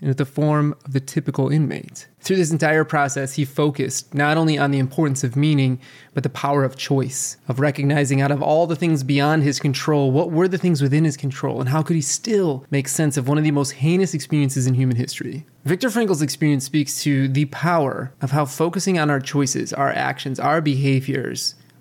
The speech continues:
might be the key factor in not just surviving life, but thriving as well.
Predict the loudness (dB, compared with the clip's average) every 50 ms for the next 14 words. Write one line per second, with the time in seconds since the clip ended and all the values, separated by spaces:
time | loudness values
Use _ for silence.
0 | _ 0 0 0 0 0 0 0 0 0 0 0 0 2 2 2 0 -2 -2 0
1 | 0 0 0 0 -2 -2 0 0 -2 -2 -4 -8 -8 -8 -8 -6 -6 -6 -4 -2
2 | -2 -2 -2 -4 -4 -4 -6 -6 -8 -8 -8 -6 -8 -10 -10 -6 -2 0 0 0
3 | 0 -2 -2 -2 -4 -4 -4 -4 -4 -6 -10 -14 -16 -12 -10 -6 -2 0 0 2
4 | 2 2 2 0 0 -2 -4 -6 -6 -6 -6 -6 -10 -10